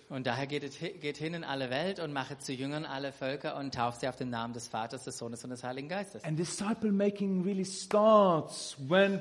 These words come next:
Speaker 2: people hear the gospel and find themselves believing,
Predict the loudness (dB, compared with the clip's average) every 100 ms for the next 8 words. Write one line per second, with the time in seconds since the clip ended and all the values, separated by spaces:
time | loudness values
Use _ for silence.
0 | -4 -4 -2 0 -2 4 6 8 8 6
1 | 6 4 4 4 2 -4 -4 -4 -4 -2
2 | -2 0 2 4 4 2 0 -2 0 4
3 | 6 6 2 6 8 10 10 10 8 6
4 | 4 0